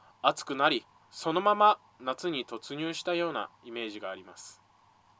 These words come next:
私は去年、京都で生活をしていました。確か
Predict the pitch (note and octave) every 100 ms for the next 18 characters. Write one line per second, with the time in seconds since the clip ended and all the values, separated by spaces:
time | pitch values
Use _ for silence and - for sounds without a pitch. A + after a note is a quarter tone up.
0 | _ _ _ _ _ - _ _ _ _
1 | _ _ - C#3+ - G3 A3 G#3+ G#3+ G#3+
2 | C3 - _ _ _ - G#3+ F#3 A2+ -
3 | A2 A2 G#2+ A2 G#2 A2 A2 A2 - -
4 | - _ _ _ _ _ _ _ _ -
5 | - - - _ - F#3 F#3 - C3 G#2